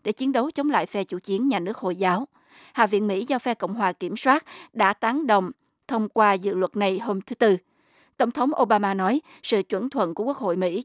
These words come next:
chứng tỏ với thế giới sự đoàn kết của người dân Mỹ trong cuộc chiến chống lại nhóm chủ chiến nhà nước Hồi giáo.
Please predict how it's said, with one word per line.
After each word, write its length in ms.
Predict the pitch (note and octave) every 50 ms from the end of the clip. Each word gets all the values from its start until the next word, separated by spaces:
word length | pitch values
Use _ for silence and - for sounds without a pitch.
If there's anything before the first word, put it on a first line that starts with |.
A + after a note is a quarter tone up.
| _ -
chứng 180 | - C4 D4+ E4+ -
tỏ 180 | - - F3+ G#3
với 120 | - A3+
thế 120 | - A3+ A3
giới 300 | G3+ G#3+ G3 G#3+ C#4 D#4+ - - - -
sự 160 | - - G#3+
đoàn 260 | G3+ G#3+ A3 G#3+ G3+
kết 260 | G3 - F3+ F3 _ -
của 100 | G#3+ A3
người 160 | A#3 G3+ F3+
dân 200 | F#3 G#3+ G3+ G3+
Mỹ 240 | F#3+ F3+ F3+ A3 - - - - -
trong 160 | B3 A#3 A3
cuộc 220 | - F#3 F3 _
chiến 240 | - G3+ G3+ B3 D4
chống 200 | - A#3 A3+ C4
lại 160 | B3+ F#3+ E3
nhóm 240 | F3+ F3 F3 G#3+ C4
chủ 140 | - G3+ F#3
chiến 300 | - - F#3 F#3 A3+ C#4+ - _ _ -
nhà 140 | A3+ A3 F3
nước 220 | - E3+ G3 G#3
Hồi 200 | - B3 F#3+ E3+
giáo. 300 | D#3 F3+ F3+ F3+ F#3+ -